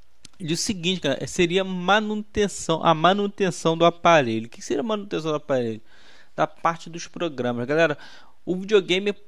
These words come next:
muito parecido, muito parecido, não, é um computador compacto, entendeu? Então ele traz os problemas que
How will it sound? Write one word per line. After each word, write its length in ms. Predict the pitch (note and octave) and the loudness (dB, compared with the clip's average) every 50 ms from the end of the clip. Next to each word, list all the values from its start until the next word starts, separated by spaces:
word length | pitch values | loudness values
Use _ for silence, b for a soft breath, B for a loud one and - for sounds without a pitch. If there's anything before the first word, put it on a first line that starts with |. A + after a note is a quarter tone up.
| - | -10
muito 420 | - F3+ D#3 E3 G3 A3 - - - | -8 -4 0 0 0 0 -2 -4 -2
parecido, 680 | - G#3+ G#3 G3 F#3+ - - - F#3 F3 - - F3 - - | 0 0 0 0 -2 -6 -6 -6 -6 -6 -6 -10 -10 -10 -10
muito 260 | F3+ F#3+ A3 C#4 - | -8 -6 -6 -4 0
parecido, 380 | - D4+ D4 C#4+ - - C#4+ B3 | 2 2 2 2 0 -4 -2 0
não, 80 | A3 | 2
é 140 | G#3 A3 B3 | 2 2 2
um 100 | D4 D#4 | 0 -2
computador 760 | - - - D4+ C#4 C4+ - - - - A3 G3+ F3+ F#3 F#3+ F#3+ | -6 -8 -4 -4 -4 -4 -4 -2 2 2 2 2 2 0 -2 -2
compacto, 760 | - - G3+ G3 - - - - B2+ B2+ B2 - - - - | -2 -4 -6 -6 -8 -8 -2 0 0 0 0 -2 -6 -10 -12
entendeu? 380 | A2+ - - A2+ G#2+ A2 A2 | -10 -6 -6 -6 -4 -4 -4
Então 220 | A2 - - B2 B2+ | -4 -4 -4 -2 -2
ele 180 | D3+ E3+ G3 | -2 -2 -4
traz 460 | G3+ - - - D3 C3+ C3+ D3 D#3 D#3+ | -6 -8 -6 -2 0 2 2 2 0 -4
os 100 | D#3+ - | -8 -10
problemas 580 | - - E3+ D#3+ C3+ A#2 A#2 A#2 B2+ B2 - | -6 -6 -4 -4 -2 -2 -4 -4 -4 -6 -8
que 160 | - - C3+ | -8 -10 -12